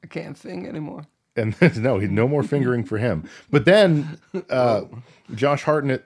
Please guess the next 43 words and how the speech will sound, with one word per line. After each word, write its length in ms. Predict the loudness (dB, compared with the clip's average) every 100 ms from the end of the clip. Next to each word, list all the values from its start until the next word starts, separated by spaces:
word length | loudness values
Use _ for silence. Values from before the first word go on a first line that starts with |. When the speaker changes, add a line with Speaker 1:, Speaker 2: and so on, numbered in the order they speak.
| _
Speaker 2:
stabs 600 | -16 -6 0 2 0 -2
him 100 | -2
in 100 | 0
the 120 | 0
eye 240 | 2 2 4
with 240 | 2 2
one 140 | 0 0
of 80 |
his 140 | -2 -2
drug 340 | 2 2 2
pens, 500 | -4 -6 -4 -8 -10 -12
Speaker 1:
Mm-hmm. 260 | -14 -14 -10 -2
Speaker 2:
and 460 | 0 0 -4 -8 _ _ _ -20 -16
his 280 | -6 -6 -4
face 340 | -2 -2 -2
turns 300 | -4 -2 -2
into, 180 | -2 -2
like, 240 | -2 -2 -2
Alka-Seltzer. 800 | -4 -4 -10 -10 -12 -18 -20 -20 -14
Speaker 1:
Yeah, 180 | -12 -12
well. 320 | -12 -14 -18 _ _ _ _ _ _ _ _ _ _ _ _ _ _ -8
Speaker 2:
Um, 80 |
Speaker 1:
Whoops. 280 | -6 -6 -8 _ -14 -12 -4 -2 -2
<laughs> 540 | -8 -10 -20 _ -4
Speaker 2:
and 180 | 0 2
they're 100 | 4
all 180 | 4 4
like, 360 | 2 -2 -4 0
"Oh, 140 | 0
fuck, 400 | 0 0 0 0
no, 200 | 0 0
they're, 180 | 2 2
it, 280 | 2 -2 0
it's 260 | -2 -2 -2
really 300 | 0 2 2
aliens. 440 | 2 2 0 -2 -4
We 100 | 0
gotta 160 | 0
get 120 | 0 -4
the 60 |
fuck 260 | -2 -2 0
outta 220 | 0 0
here." 320 | -2 -6 -10